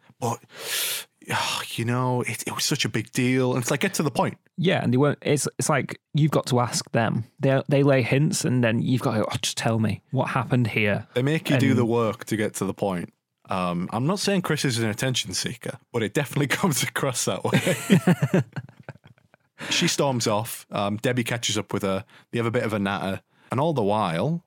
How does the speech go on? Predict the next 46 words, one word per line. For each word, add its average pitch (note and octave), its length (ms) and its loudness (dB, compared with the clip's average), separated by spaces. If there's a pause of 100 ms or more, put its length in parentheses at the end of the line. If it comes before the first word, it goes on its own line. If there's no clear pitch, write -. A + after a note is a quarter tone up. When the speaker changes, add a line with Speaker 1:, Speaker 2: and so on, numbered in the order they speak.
(140)
Speaker 1:
Shelley D#3 540 2
and A#2 140 -2
Vera, C#3+ 480 2 (240)
our B2+ 260 2
odd C#3 220 0
couple, C3 480 -2 (100)
have, B2 200 -2
uh, C3 160 4
driven D3+ 260 0
off. - 320 -6
They've B2+ 100 -2
driven C3 260 2
off C3 240 -4
to, C3+ 320 2
uh, - 20 6
Speaker 2:
Yeah, C3+ 140 4
Speaker 1:
the C3 80 -2
store. G3 300 0 (380)
Speaker 2:
Ve-, E3 280 2
Vera's D#3+ 720 2 (180)
borrowing, B2 540 4
um, F#2+ 340 2 (160)
Speaker 1:
Rick's A#2 260 -4
car. F#2 320 -2 (260)
Speaker 2:
Rick's C3 340 2
car. G#2 300 0
I - 40 2
was G#2+ 100 2
gonna A#2+ 420 2
call D3 200 4
him C3+ 100 6
Ted, A#2 460 2
and B2 120 2
then A2+ 60 4
I - 40 4
was G#2+ 60 2
like, G2 140 2
"No, B2 200 4
it's - 120 -2
not - 180 2
Ted. G#2+ 360 0 (240)
It F#2+ 100 0
begins C3 320 4
with C#3 140 4
an C3+ 120 2
R," A2+ 360 2